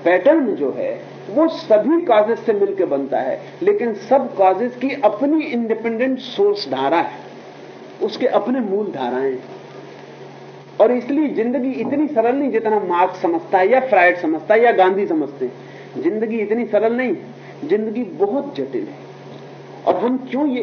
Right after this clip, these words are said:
एक कारण की बात मानते हैं? क्योंकि उस जटिल जिंदगी को हम समझाने के लिए आसानी पड़ती कि एक कारण हम पकड़ के बैठ जाएं। एक कारण नहीं।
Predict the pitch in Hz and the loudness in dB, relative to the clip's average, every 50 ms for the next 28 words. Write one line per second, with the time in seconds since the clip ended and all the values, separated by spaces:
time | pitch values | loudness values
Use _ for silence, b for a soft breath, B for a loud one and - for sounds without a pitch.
0 | - - 190 226 233 233 - 208 185 190 190 202 202 180 175 180 156 160 156 156 | -2 2 2 2 2 2 0 2 2 2 2 2 0 0 0 0 2 2 0 0
1 | 156 151 143 143 143 143 139 143 175 180 165 156 156 151 170 175 180 175 185 175 | 0 -2 -4 -2 -4 -4 -4 -2 -2 -2 -2 -2 -2 -2 -2 -2 0 0 0 0
2 | 156 127 123 160 170 175 214 226 202 147 131 151 165 170 175 180 180 208 202 - | -2 -2 -2 -2 -2 -2 -4 -4 -4 -4 -4 -4 -2 -2 -2 -2 -4 -4 -4 -2
3 | 196 185 196 208 196 - 143 147 151 139 147 151 160 165 185 202 202 175 175 165 | 0 0 0 -2 -2 -4 -4 -4 -4 -4 -2 -2 0 0 0 0 0 0 0 0
4 | 175 185 185 - 156 156 156 - 180 180 180 175 156 139 127 120 - 120 113 110 | 0 0 0 0 0 -2 0 0 0 0 0 2 0 0 0 -2 -2 -4 -6 -8
5 | B B B B B B - 151 175 190 202 196 - 180 156 156 175 170 175 165 | B B B B B B -4 0 2 2 2 2 2 4 4 4 4 2 0 -2
6 | 156 - 143 - 156 - - 131 120 117 110 110 104 - 120 98 - - - - | -2 -4 -2 0 0 0 0 0 -2 -2 -2 -4 -4 -6 -8 -10 -10 -10 -14 -16
7 | - - - - - - - - - - - - - - - - - - 170 190 | -18 -18 -18 -18 -18 -18 -18 -18 -18 -18 -18 -18 -18 -18 -18 -18 -8 -2 0 2
8 | 208 208 202 175 156 156 165 180 175 143 123 120 135 123 | 2 2 0 -2 -2 0 0 0 -2 -2 -4 -4 -6 -8